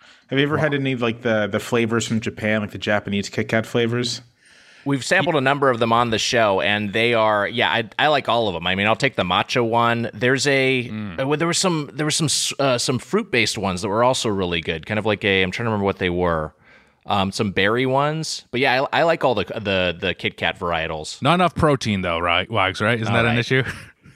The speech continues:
Speaker 2: I looked up Peanut Chews, officially Goldenberg's Peanut Chews,
Speaker 3: Mm.
Speaker 2: and celebrating one hundred years. It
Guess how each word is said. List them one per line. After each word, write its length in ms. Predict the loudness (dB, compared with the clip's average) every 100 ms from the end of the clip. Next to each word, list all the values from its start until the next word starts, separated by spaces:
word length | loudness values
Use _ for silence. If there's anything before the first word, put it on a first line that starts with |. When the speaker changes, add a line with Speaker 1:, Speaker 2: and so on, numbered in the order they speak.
| _ _ _ _ _ -20 -20 -20 -20 -20 _ -2
Speaker 2:
I 80 | 0
looked 220 | 2 2
up 120 | 0 0
Peanut 300 | 0 2 0
Chews, 380 | 0 0 0 -2
officially 440 | 0 0 2 0
Goldenberg's 1000 | 0 2 2 4 0 2 2 0 -2 -8
Peanut 380 | -4 0 2 0
Chews, 520 | -2 -4 -2 -2 -2 0 0
Speaker 3:
Mm. 280 | -2 -8 -10 -2
Speaker 2:
and 360 | 0 2 -2 -8
celebrating 880 | -6 0 2 2 2 2 0 -2 0
one 240 | 2 2
hundred 580 | 2 0 0 2 0 0
years. 580 | -2 0 0 -2 -8 -6
It 100 | -8